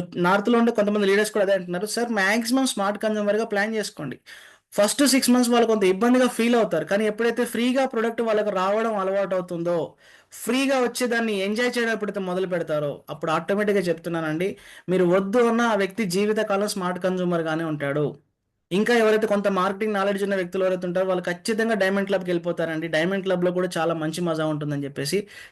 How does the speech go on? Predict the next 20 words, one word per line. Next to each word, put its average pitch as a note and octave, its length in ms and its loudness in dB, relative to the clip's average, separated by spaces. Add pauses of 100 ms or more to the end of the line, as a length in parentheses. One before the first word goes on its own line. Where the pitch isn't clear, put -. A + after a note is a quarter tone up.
చెప్పడం D#3 300 4
జరుగుతుంది. - 360 0 (340)
So E3+ 120 4 (640)
అందుకే A#3 240 4
నేను A#3+ 160 6
ఏమంటున్నా A#3+ 360 4
అంటే, A3 180 2
కంపెనీ A3 340 2
కూడా A#3 180 0
మనకు A3+ 420 -2
దాన్ని G3 260 0
బేస్ G#3+ 240 0
చేసుకొని G#3 360 -2
ఏం G3 100 -4
చేసిందంటే, F#3+ 440 -2
సెల్ఫ్గా A3+ 400 0
త్రీ A#3+ 240 -2
థౌజండ్ A#3 420 0
ఫైవ్ G3+ 200 0
హండ్రెడ్ G3+ 280 -2